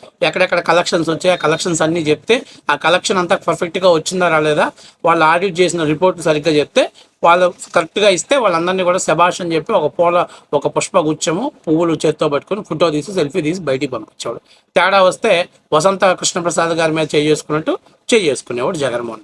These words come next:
జగన్మోహన్ రెడ్డి క్యాష్ కావాలి, పార్టీ గ్రౌండ్ లెవెల్లో కష్టపడుతుంది, ఎన్ని సొల్లు మాటలు చెప్పొద్దు, పనికొచ్చే మాటలు చెప్పు. ఇప్పటికీ కూడా రియాలిటీ చెప్పండి జగన్మోహన్ రెడ్డికి, లేకపోతే ఇంక మీరు ఇట్లాగే చెప్పుకుంటా పోతే పార్టీ చివరికి,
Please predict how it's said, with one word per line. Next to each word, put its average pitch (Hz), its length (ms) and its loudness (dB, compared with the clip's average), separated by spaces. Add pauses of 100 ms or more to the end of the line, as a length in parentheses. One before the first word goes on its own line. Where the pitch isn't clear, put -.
జగన్మోహన్ 175 400 -2
రెడ్డి 180 220 -6
క్యాష్ 151 280 0
కావాలి, 135 400 -2 (840)
పార్టీ 151 280 0
గ్రౌండ్ 151 300 2
లెవెల్లో 160 300 2
కష్టపడుతుంది, 151 640 -2
ఎన్ని 151 260 -4
సొల్లు 170 300 -2
మాటలు 190 300 0
చెప్పొద్దు, 143 420 -6 (120)
పనికొచ్చే 185 440 -2
మాటలు 156 340 -4
చెప్పు. 131 440 -4 (300)
ఇప్పటికీ 214 440 -2
కూడా 196 180 0
రియాలిటీ 208 460 0
చెప్పండి 160 380 -2
జగన్మోహన్ 151 380 0
రెడ్డికి, 131 180 -6
లేకపోతే 175 180 -2
ఇంక 147 220 -2
మీరు 147 120 -4
ఇట్లాగే 196 440 0
చెప్పుకుంటా 196 480 -2
పోతే 175 520 0 (280)
పార్టీ 190 260 2
చివరికి, 180 640 0